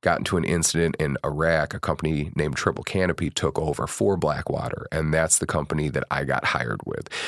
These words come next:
So I got hired on by Triple Canopy that was being subcontracted by the State Department. And so I was doing that for a little while until I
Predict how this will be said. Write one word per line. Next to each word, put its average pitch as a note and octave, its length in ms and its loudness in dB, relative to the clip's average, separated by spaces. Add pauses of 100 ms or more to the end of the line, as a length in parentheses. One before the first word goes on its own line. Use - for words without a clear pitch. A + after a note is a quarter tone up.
(180)
So - 100 0
I D2 60 4
got E2+ 160 2
hired A2 320 2
on F#2 520 2
by E2 220 4
Triple E2+ 300 0
Canopy D#2 540 0
that D2 180 0
was C#2+ 100 0
being C#2 380 -2 (180)
subcontracted D#2+ 1300 2
by C#2+ 260 2
the D2 100 -4
State - 340 -2
Department. - 680 -6 (480)
And E2 220 2
so D#2+ 480 2
I D2+ 80 2
was C#2+ 180 0
doing D#2 360 2
that D#2 260 2
for D#2 200 0
a D2+ 40 0
little C#2+ 300 0
while - 460 -2
until C#2 580 -2 (120)
I B1 280 -2